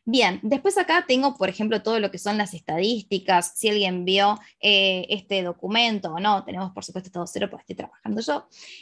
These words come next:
Eh, después tenemos todas las opciones de presentar. Tenemos distintos tipos de presentar, estándar, reproducción automática, modo presentación, presentar y grabar, que lo vamos a ver en el último encuentro porque merece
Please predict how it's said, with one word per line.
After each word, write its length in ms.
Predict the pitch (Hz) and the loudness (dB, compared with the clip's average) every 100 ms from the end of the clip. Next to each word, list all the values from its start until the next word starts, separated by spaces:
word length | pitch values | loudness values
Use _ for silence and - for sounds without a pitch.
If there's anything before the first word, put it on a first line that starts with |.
| - | 0
Eh, 240 | 233 233 | 4 4
después 320 | 226 254 285 | 4 2 2
tenemos 380 | 277 254 262 262 | 2 0 0 -2
todas 180 | 247 254 | -2 0
las 180 | 220 196 | 0 -2
opciones 400 | 190 220 233 185 | -4 -2 -2 -2
de 320 | 196 214 - | 0 -2 -4
presentar. 840 | - 180 160 175 190 175 175 262 370 _ _ _ _ _ - | -2 -2 -2 -6 0 4 4 4 -2 _ _ _ _ _ -10
Tenemos 340 | 185 202 175 | -6 -4 -4
distintos 440 | 180 - 269 190 - | -8 0 0 0 -2
tipos 260 | 190 180 | -2 -2
de 80 | 180 | -6
presentar, 600 | - - 180 185 277 269 | -8 -10 -8 0 4 4
estándar, 760 | 175 160 - 247 247 220 208 202 | 2 -6 -2 0 2 2 4 2
reproducción 500 | 185 175 170 - 185 | 0 -4 -6 -4 -6
automática, 760 | 175 170 196 226 220 185 190 185 | -4 -2 2 2 2 -2 0 2
modo 320 | 196 196 185 | 2 2 0
presentación, 800 | 180 170 175 175 - 247 214 196 - - | -6 -6 -8 -6 -2 2 2 0 -10 -2
presentar 480 | 247 247 247 233 226 | 4 4 4 2 2
y 80 | 208 | 4
grabar, 420 | 180 196 220 214 | 4 6 4 2
que 100 | 185 | 0
lo 100 | 175 | -2
vamos 260 | 185 202 185 | -2 -4 -2
a 80 | |
ver 140 | 180 190 | -2 0
en 100 | 180 | -2
el 120 | 175 | -2
último 280 | 190 190 180 | -2 -2 -4
encuentro 480 | 170 208 214 233 190 | -2 2 2 2 -2
porque 240 | 185 - | -4 -4
merece 560 | 170 170 190 - 196 | -4 -2 -2 0 -2